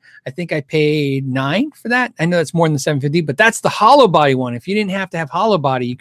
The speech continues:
I could have definitely scored it for, for less,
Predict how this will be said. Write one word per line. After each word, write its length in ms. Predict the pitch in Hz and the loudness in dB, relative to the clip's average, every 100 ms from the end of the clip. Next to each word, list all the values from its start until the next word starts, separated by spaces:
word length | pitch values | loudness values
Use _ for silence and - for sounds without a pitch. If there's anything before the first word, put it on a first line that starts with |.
| - | -6
I 120 | 147 | -4
could 120 | 147 | -4
have 80 | 123 | -4
definitely 280 | 127 - 113 | -6 -8 -10
scored 360 | - - 113 | -10 -6 -6
it 120 | 110 - _ _ _ _ _ | -6 -12 _ _ _ _ _
for, 400 | 123 117 104 - _ _ _ _ | -6 -4 -6 -8 _ _ _ _
for 160 | 120 | -8
less, 480 | 110 107 - - | -6 -8 -10 -14